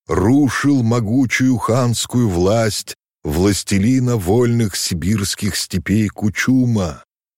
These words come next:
первый проник в мраморную грудь каменного Урала и зажёг в нём пламень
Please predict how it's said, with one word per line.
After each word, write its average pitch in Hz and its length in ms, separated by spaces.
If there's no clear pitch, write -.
первый 147 580
проник 135 640
в 85 140
мраморную 113 840
грудь 98 580
каменного 95 720
Урала 78 640
и 85 80
зажёг 117 580
в 107 140
нём 117 400
пламень 107 640